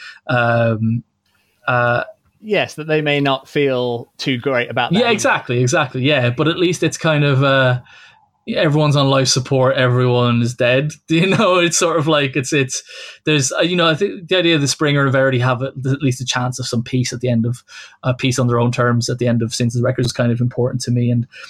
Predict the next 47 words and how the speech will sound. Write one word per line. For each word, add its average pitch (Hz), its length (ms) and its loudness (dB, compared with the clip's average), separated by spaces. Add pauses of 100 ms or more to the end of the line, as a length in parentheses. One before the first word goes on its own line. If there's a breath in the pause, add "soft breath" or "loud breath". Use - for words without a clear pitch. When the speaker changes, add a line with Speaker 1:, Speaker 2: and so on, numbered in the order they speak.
(140 loud breath)
Speaker 1:
even 226 220 2
the 247 80 2
idea 190 260 4
of, 147 60 2
like, 135 200 0
Prowl 143 340 2
trying 156 760 0
to 170 100 -14
turn 202 320 0
a 202 40 0
corner, 202 400 2
I 180 60 2
think 165 240 -8
that's 160 200 -10
kinda, 143 340 0 (560 loud breath)
that - 100 0
was - 140 -2
kind 143 180 2
of 127 80 2
important 127 420 0
to 131 60 -2
me 123 100 2
as 117 120 -2
well. 127 240 2 (100)
And 160 80 0
it 185 40 2
was, 165 200 0 (320)
uh, 160 440 2
famously 147 420 2
John 127 400 2 (160)
Barber's 131 460 2
idea 127 340 2
to 127 100 -8
kind 123 220 -2
of 113 120 -6
give 123 200 -2
him, 123 260 0 (480 loud breath)
'cause 131 120 -2
he, 196 120 2
I 190 40 0
think 165 160 -2
he 180 80 2
was 170 100 2
trying 147 160 0
to, 135 180 0
you 160 120 0
know, 120 260 0